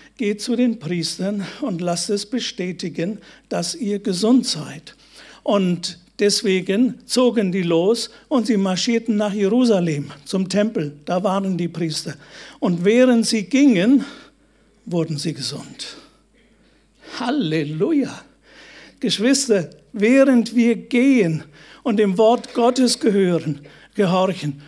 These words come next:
und Gott vertrauen, werden wir gesund. Das gilt auch uns heute.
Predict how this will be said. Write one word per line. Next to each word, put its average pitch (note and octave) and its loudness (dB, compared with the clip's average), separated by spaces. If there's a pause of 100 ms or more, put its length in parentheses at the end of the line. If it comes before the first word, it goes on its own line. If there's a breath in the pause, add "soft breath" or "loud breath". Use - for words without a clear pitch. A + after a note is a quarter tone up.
und F#3+ -2
Gott B3 2
vertrauen, G#3 0 (640 loud breath)
werden A3 2
wir A3 2
gesund. G3+ 2 (220 soft breath)
Das - -4
gilt C4 -2
auch A3 -2
uns B3+ 4
heute. F3 -6